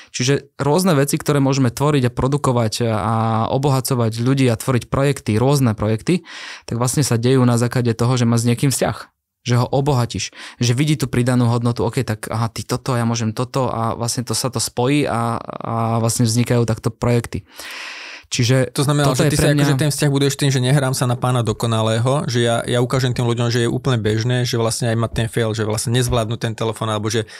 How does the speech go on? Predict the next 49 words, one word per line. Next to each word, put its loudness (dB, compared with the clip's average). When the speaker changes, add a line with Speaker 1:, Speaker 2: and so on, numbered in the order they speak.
Speaker 2:
že 0
aj -4
teba 2
pošle -2
ten 0
zákazník 0
Speaker 1:
Hej, -2
Speaker 2:
niekde. 2
Speaker 1:
hej. -10
Speaker 2:
Že -10
aj 0
toto 0
je 2
budovanie 2
Speaker 1:
Áno. -2
Speaker 2:
vzťahu 2
vlastne, -4
že, 0
Speaker 1:
Áno. 4
Speaker 2:
že 0
tá, -4
tá -2
autenticita. -4
Speaker 1:
Áno, 4
a 2
to, -2
to, -2
to 2
školenie, 2
poviem, 2
že 0
to 2
je 4
ako -8
keby, -2
dá 2
sa -2
povedať, 2
že -4
moja 2
cesta 2
zákazníka, 2
hej, 0
alebo 0
cesta -2
toho, 2
Speaker 2:
Mhm. -8
Speaker 1:
toho 0
biznisu, 2